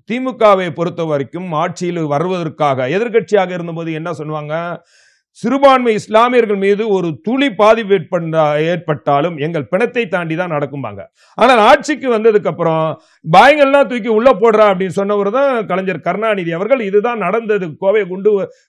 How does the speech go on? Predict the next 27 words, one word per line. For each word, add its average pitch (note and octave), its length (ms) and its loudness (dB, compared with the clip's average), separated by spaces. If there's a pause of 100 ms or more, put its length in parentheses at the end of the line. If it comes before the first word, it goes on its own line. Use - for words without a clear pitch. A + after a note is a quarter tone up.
(120)
கலவர-, G3 420 4
கோவை A3+ 220 6
குண்டுவெடிப்பு G3+ 540 2
கலவரத்தை F#3 480 -2
காரணம் F3 400 -6
காட்டி E3 260 -6
அப்பாவி G#3+ 480 2
இஸ்லாமியர்கள் F#3 640 -6
எல்லாம் F#3 360 -4
சிறையில் B3 540 4
அடைத்தவர். G3+ 720 0 (140)
டிசம்பர் A#3 480 2
ஆறு A3 560 8
வந்து G#3 360 2
விட்டால G#3+ 300 2
இஸ்லாமிய G#3 540 0
இளைஞர்கள்லாம் G3 440 -2
தமிழகத்திலே F#3+ 560 -2
இல்லாத G#3 360 2
அளவுக்கு G3 460 -4 (140)
ஓடச் C4 420 8
செய்தவர் G#3 340 4
எல்லாம் G#3 300 -4
கருணாநிதி F3 540 -4
அவர்கள். A#2+ 300 -10 (220)
அதே F4 320 2
போன்றுதான் A3 640 2